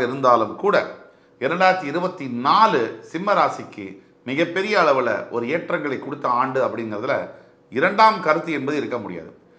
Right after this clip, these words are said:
ஒரு சில சிம்ம ராசிகளுக்கு, அன்பர்களுக்கு, நேயர்களுக்கு இது சரியா வேலை செய்யல அப்படின்னா, உங்களுடைய பிறந்த ஜாதகம் என்பது அவ்வளவு மோசமான நிலையில ஐ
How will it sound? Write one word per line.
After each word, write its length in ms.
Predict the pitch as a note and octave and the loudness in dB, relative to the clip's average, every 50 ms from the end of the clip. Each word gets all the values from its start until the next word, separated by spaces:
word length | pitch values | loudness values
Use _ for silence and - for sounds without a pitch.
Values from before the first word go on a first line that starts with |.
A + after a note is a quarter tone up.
| _ _ _ - - | _ _ _ -10 0
ஒரு 240 | C#3+ F#3+ A3+ C4 C#4 C4+ - | 4 4 4 4 4 0 0
சில 140 | C4 A#3+ A#3 A3+ A#3 | 0 2 2 2 0
சிம்ம 200 | A3 G3+ G3+ G#3+ G3+ | -2 0 2 4 6
ராசிகளுக்கு, 640 | F#3+ F#3 F3+ F3+ E3+ D#3+ D3 C#3 B2 - - - - - - - _ _ _ _ _ _ _ _ _ _ - - | 6 6 4 4 2 0 0 0 -2 -4 -6 -12 -14 -16 -16 -20 _ _ _ _ _ _ _ _ _ _ -4 -2
அன்பர்களுக்கு, 600 | D3 F3 F3 F3+ F3 D3+ C#3+ C3 A#2+ - - G#2+ F#2 - E2 F2 A2+ D3 | -2 4 6 6 6 6 4 2 2 0 -2 -10 -10 -10 -12 -8 -4 -2
நேயர்களுக்கு 600 | E3+ F3+ F#3 F3+ E3 C#3 C3 B2 A2 - - F#2+ G2 - - _ _ _ _ - C3+ C3 | 2 4 4 2 2 2 -2 -2 -2 -4 -10 -10 -12 -12 -20 _ _ _ _ -10 -8 -6
இது 100 | A#2+ A2+ A#2+ C3+ | -6 -6 0 0
சரியா 300 | C#3 D3 D#3+ E3+ E3 D#3+ C#3+ B2+ | 2 2 4 4 4 4 6 6
வேலை 180 | C3+ D3 D#3 D3 - - | 4 2 2 0 -2 -2
செய்யல 320 | B2+ C3 B2 C3 C3+ C3+ C3 A#2+ G2 - - - - - - - | -4 -2 0 0 4 4 6 4 4 2 -4 -12 -18 -20 -20 -20
அப்படின்னா, 400 | E2 E2+ F2+ D#2+ D2+ F2+ G2 G#2 G#2 G#2+ G#2+ - - - _ _ _ _ - C3+ D#3+ | -20 -18 -18 -16 -12 -8 -6 -4 -4 -4 -6 -8 -16 -20 _ _ _ _ -10 -8 -8
உங்களுடைய 420 | G3 G#3 G#3 G#3 G3+ F#3 F3 D#3+ C#3 - - - - | -6 -2 0 2 4 4 4 2 2 -2 -6 -2 2
பிறந்த 320 | F3 G3+ A3 A3+ G#3+ G3 D3+ C#3+ | 2 2 2 2 0 0 4 6
ஜாதகம் 400 | D3 D3+ E3 D#3+ E3+ D#3 D#3 C#3+ C3 | 6 6 8 6 4 0 -2 -4 -6
என்பது 260 | B2 B2 D3+ E3 C#3 A2 F#2+ - - - - - _ _ - - A2+ | -4 -4 -2 -2 -2 -2 -4 -6 -10 -16 -20 -20 _ _ -4 -4 -2
அவ்வளவு 300 | B2+ C#3 D3+ D3 C#3+ C3 A2 A2 | 0 0 0 0 0 -2 -4 -4
மோசமான 580 | B2 C#3+ C#3+ - D#3+ D#3+ D#3 D#3 D#3+ E3+ F3+ F3+ E3+ B2+ A2 - - A2 A#2+ | -4 -4 -2 -2 -2 0 2 2 4 4 4 2 0 -2 -4 -8 -8 -8 -4
நிலையில 320 | B2+ C3+ C3 A#2+ A2 A2+ A#2 A#2 A2 - - | -2 0 0 0 2 0 0 0 -2 -4 -4
ஐ 20 | C3+ | -4